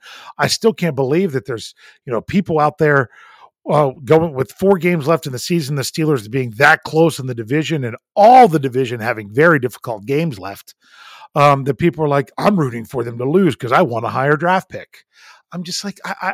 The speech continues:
I don't, I don't get that. I'm just like, "Why, why can't we enjoy the Steelers and, and want to see them do their very best each and every game?"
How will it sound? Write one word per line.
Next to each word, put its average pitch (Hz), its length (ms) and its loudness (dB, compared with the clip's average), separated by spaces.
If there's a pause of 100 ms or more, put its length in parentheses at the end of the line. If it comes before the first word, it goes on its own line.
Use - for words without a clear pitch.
I 185 60 -2
don't, 214 380 -4 (760)
I 175 80 -4
don't 214 280 -6
get 226 200 -12
that. 131 200 -10
I'm 139 100 -16
just 170 180 -14
like, 196 220 -10 (360)
"Why, 151 340 -10 (220)
why 175 220 -6
can't 226 320 -10
we 196 220 -4
enjoy 160 880 -4 (440)
the 147 80 -10
Steelers 151 560 -6
and, 139 260 -8
and 135 300 -10 (320)
want 160 380 -6
to - 180 -10
see 170 240 -6
them 135 260 0
do 139 160 -2
their 131 200 0
very 135 320 0
best 117 580 -6 (640)
each 156 240 -6
and 131 80 -4
every 110 200 -6
game?" 95 280 -16